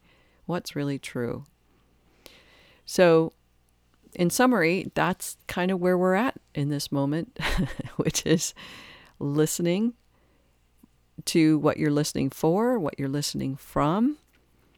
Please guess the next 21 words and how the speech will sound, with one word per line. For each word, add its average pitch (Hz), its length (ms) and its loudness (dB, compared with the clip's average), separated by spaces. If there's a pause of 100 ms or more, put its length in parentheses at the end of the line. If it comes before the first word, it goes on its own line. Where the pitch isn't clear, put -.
(1040)
And, 151 520 0 (360)
you 185 100 -2
know, 170 100 6
we 165 100 4
listen 175 360 0
from 165 300 2
our 160 100 2
political 220 520 0
perspective, - 520 -6
our 143 140 -2
economical 190 680 0
perspective, 127 640 -10
our 139 340 -4
spiritual 247 500 -4
perspective, 127 640 -8
our 131 260 -4 (280)
moral 226 420 2
perspective, - 640 -10 (140)
our - 100 -4
ethics, - 380 0 (120)
ethical, - 540 -4